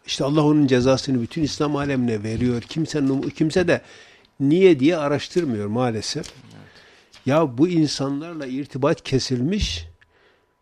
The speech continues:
Speaker 1: ve Müslümanların kendilerinin kitaplarıyla da hiçbir irtibatları kalmamış. E böyle olunca o zaman onların, o Yahudinin de Hristiyanın da yapabileceği tek şey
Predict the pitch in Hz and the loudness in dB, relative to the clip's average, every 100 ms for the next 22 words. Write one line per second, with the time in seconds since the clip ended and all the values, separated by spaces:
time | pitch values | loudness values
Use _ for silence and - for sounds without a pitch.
0 | _ 127 131 180 170 135 - 165 180 196 | _ -6 0 2 2 -4 -4 -2 0 0
1 | 190 160 123 - _ - 139 139 151 139 | 2 2 0 -4 _ -8 -2 0 -2 -4
2 | 156 156 156 202 226 165 - _ - - | -4 -2 -2 0 -2 -4 -10 _ -12 -8
3 | 135 160 - 160 160 170 180 180 143 - | 0 0 0 0 2 2 2 0 -2 -2
4 | 147 131 117 110 117 - 113 104 - 104 | -4 -2 -4 -4 -6 -6 -8 -8 -12 -16
5 | 104 95 - - - _ _ _ _ - | -18 -20 -20 -20 -20 _ _ _ _ -20
6 | - - _ 131 135 190 190 170 185 240 | -20 -20 _ 0 8 10 10 8 4 4
7 | 208 139 180 269 _ _ _ _ _ _ | 4 2 0 -4 _ _ _ _ _ _
8 | _ _ _ 156 156 143 180 202 165 160 | _ _ _ 0 2 2 2 -2 -2 0
9 | 147 143 180 185 160 147 147 139 135 131 | 0 0 -2 -4 -4 -2 0 0 -2 -2
10 | 123 131 139 160 151 - 131 123 143 160 | -2 -2 -2 -2 -6 -6 -4 -4 -4 -4
11 | 156 135 127 123 123 - 196 - 156 196 | -2 -2 -2 -2 -2 2 2 2 -2 -2